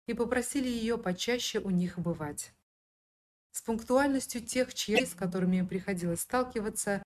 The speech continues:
а зачастую у одного и того же человека, качество с очаровательной наивностью горожанина, любующегося в деревне былинкой или, напротив, пер-, словно рассматривая её под микроскопом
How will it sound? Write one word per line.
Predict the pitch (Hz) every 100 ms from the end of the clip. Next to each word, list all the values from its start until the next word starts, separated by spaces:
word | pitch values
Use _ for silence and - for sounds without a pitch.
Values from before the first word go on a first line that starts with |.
| _ _ -
а | 196
зачастую | 226 247 233 - 269 -
у |
одного | 196 180 202 185 190 185
и | 185
того | 180 185 180 185
же | 165
человека, | - 180 185 262 262 226 214 _ _ _ _
качество | - 185 262 - 220
с |
очаровательной | 175 180 190 185 170 165
наивностью | 170 214 220 196 -
горожанина, | 180 196 202 226 196 165 151 143 _ _ _
любующегося | 185 185 202 220 - 202 196 190
в | 156
деревне | 175 214 233 220 220 - _ _
былинкой | 165 180 196 254 240 226 220 214
или, | 233 262
напротив, | 247 247 196 175 170 165 156 _ - _
пер-, | - - _
словно | - 185 180
рассматривая | 175 180 208 240 247 226 208
её | 214 202 208
под | 202 175
микроскопом | 180 175 175 - 165 160 147